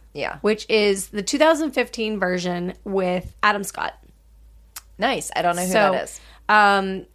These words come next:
Speaker 2: you will.
Speaker 1: Yeah.
Speaker 2: So
Speaker 1: Oh,
Speaker 2: when you
Speaker 1: nice.
Speaker 2: see it, you'll know exactly who it is.
Speaker 1: Eh.
Speaker 2: So, uh, Step Brothers, the brother?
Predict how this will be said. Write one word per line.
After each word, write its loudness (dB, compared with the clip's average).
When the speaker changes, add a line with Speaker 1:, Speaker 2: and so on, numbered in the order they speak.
Speaker 2:
you 4
will. 2
Speaker 1:
Yeah. -2
Speaker 2:
So 2
Speaker 1:
Oh, 6
Speaker 2:
when 4
you 4
Speaker 1:
nice. -2
Speaker 2:
see 4
it, 2
you'll 2
know 4
exactly -4
who 0
it -2
is. -4
Speaker 1:
Eh. -6
Speaker 2:
So, 6
uh, 6
Step -2
Brothers, 0
the -8
brother? 0